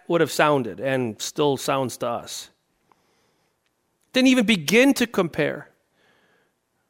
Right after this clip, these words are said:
with what they would experience if they continued in their idolatry, eternally separated from their God.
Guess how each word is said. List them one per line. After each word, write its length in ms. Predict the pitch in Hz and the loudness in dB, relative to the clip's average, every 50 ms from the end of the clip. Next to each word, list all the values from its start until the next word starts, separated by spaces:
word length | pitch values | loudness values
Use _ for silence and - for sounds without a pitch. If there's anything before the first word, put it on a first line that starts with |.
| _ - | _ -4
with 140 | 170 - - | -4 2 2
what 160 | 208 196 208 | 2 4 4
they 100 | 214 220 | 4 6
would 140 | 226 214 202 | 6 6 6
experience 920 | 202 - - - - - - 240 254 254 240 220 202 190 175 - - - | 4 4 2 0 0 2 4 4 6 8 8 8 8 6 6 2 0 0
if 160 | 220 196 - - | 0 0 0 4
they 160 | - 202 202 | 4 4 4
continued 920 | 202 - - 202 190 185 - - - 247 254 247 233 220 214 208 196 175 180 180 - | 4 2 0 0 0 0 -2 0 2 2 4 4 4 4 6 6 4 4 2 0 0
in 340 | 220 226 240 269 294 302 262 | 2 4 6 6 6 6 6
their 240 | 214 220 214 208 202 | 6 6 6 6 6
idolatry, 920 | 170 170 180 170 170 175 208 277 311 254 139 - - - 92 90 - - _ _ _ _ _ _ _ _ _ _ _ _ _ _ _ _ _ _ _ | 4 4 2 2 2 0 -2 -2 -2 -4 -4 -4 -8 -12 -14 -16 -18 -20 _ _ _ _ _ _ _ _ _ _ _ _ _ _ _ _ _ _ _
eternally 640 | _ 160 - - - 226 254 311 330 330 311 285 262 | _ -6 -6 0 2 4 6 6 6 6 6 6 4
separated 680 | 226 - - 254 240 233 - 247 240 226 226 214 214 175 | 4 4 2 2 2 2 2 2 2 2 4 2 0 -2
from 220 | - - 175 175 | -2 -2 -2 0
their 160 | 170 165 165 143 | 2 2 0 0
God. 260 | 135 120 117 123 | -4 -8 -10 -12